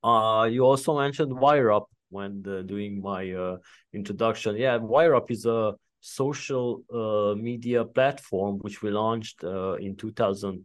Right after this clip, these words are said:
twenty, uh, to host our own, uh, virtual conferences, because back then we could not host any in-person conferences due to the travel restrictions. So that's why we, we,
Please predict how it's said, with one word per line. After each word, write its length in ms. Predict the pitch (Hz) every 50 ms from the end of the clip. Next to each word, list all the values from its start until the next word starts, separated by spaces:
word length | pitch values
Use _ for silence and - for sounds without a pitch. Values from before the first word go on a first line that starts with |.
| _ -
twenty, 540 | - 123 131 143 139 127 - 90 95 101 - _ _ _ _ _ _ _ _ _ _ _
uh, 680 | - 95 90 90 92 92 92 95 92 90 92 98 82 85 90 - _ _ _ _ -
to 320 | - 123 123 123 127 120 - _ _ _ _ _ _ _ _ _ - - -
host 440 | - - 131 131 131 - - - -
our 540 | - 107 104 107 110 110 107 107 107 104 -
own, 360 | - 117 110 110 113 110 110 - -
uh, 160 | 101 104 104
virtual 540 | 95 98 104 104 104 - - - 104 95 95
conferences, 720 | - - 110 110 110 104 - - 98 95 95 92 - 92 90
because 320 | 95 - _ - 101 98
back 260 | 101 104 104 104 95
then 240 | 95 101 98 98 95
we 100 | 92 92
could 200 | 90 104 92 87
not 160 | 90 85 -
host 260 | - 92 90 90 -
any 300 | 95 87 90 90 87 87 90 - - _ _ _
in-person 580 | 104 98 - - 95 90 - - 90 85 87 _
conferences 540 | - 92 90 85 - - 92 87 - - 82
due 120 | 85 95 90
to 120 | 85 92
the 340 | 80 85 85 85 85 82 78
travel 380 | - - 101 92 98 101 110 113
restrictions. 640 | 127 131 131 - - 131 131 - 156 160 156 160 _ _ _ _ _ _ _
So 140 | _ - 101
that's 240 | 107 113 110 - -
why 160 | 123 113 104 101
we, 480 | 95 98 98 107 101 101 95 87 90
we, 280 | 92 101 95 98 101